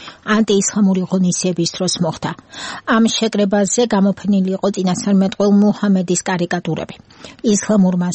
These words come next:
სახელმწიფომ დღეს გავრცელა ცნობა, რომ მისი წევრი იყო ორივე მამაკაცი, რომელმაც თავდასხმა მოაწყო გამოფენაზე ტეხასში. შეიარაღებული პირები, ელტონ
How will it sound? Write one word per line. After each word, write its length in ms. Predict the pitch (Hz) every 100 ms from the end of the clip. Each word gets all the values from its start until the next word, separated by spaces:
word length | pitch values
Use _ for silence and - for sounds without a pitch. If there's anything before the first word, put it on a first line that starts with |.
| -
სახელმწიფომ 560 | 190 - 208 190 208 214
დღეს 220 | - 208 - 190
გავრცელა 420 | 180 - 190 190 -
ცნობა, 260 | 208 202 233
რომ 80 | 220
მისი 200 | 208 - 226
წევრი 280 | 202 202 208 202
იყო 120 | 233 220
ორივე 240 | 220 233
მამაკაცი, 520 | 220 226 247 185 - 185
რომელმაც 280 | 190 202 214 -
თავდასხმა 500 | 208 190 180 - 214 202
მოაწყო 320 | 185 180 - 202 190
გამოფენაზე 680 | 185 180 - 185 175 - 208
ტეხასში. 460 | 165 - - - - - - - - -
შეიარაღებული 800 | 285 254 240 233 214 220 226 226 233
პირები, 460 | 220 190 170 - 165 185
ელტონ 280 | 185 185